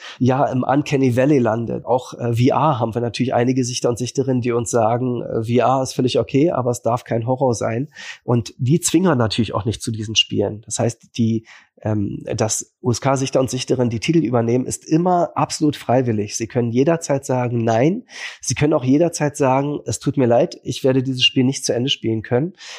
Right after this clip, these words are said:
Und dann, ähm, geht der Titel eben an jemanden anders über. Und ihre Zeit, die sie schon investiert haben, die rechnen wir ihnen ab. Und das,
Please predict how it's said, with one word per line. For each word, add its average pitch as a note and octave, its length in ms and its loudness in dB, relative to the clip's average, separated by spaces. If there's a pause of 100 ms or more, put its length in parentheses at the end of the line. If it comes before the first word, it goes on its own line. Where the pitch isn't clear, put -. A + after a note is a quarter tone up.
(120)
Und C3+ 260 2
dann, C3+ 320 2
ähm, B2+ 300 -2
geht C3 160 2
der C#3 80 2
Titel C#3+ 240 2
eben B2+ 240 2
an B2 100 4
jemanden B2 320 0
anders C3 320 2
über. G#2+ 500 -4
Und A2+ 200 -4
ihre B2 180 2
Zeit, B2+ 260 2
die C#3+ 60 -2
sie C3 140 -2
schon C3 160 0
investiert B2 480 -2
haben, B2+ 180 2
die A#2+ 80 -2
rechnen A#2+ 320 -4
wir C#3+ 80 2
ihnen A#2+ 240 0
ab. - 240 0
Und A#2+ 180 -4
das, - 220 -10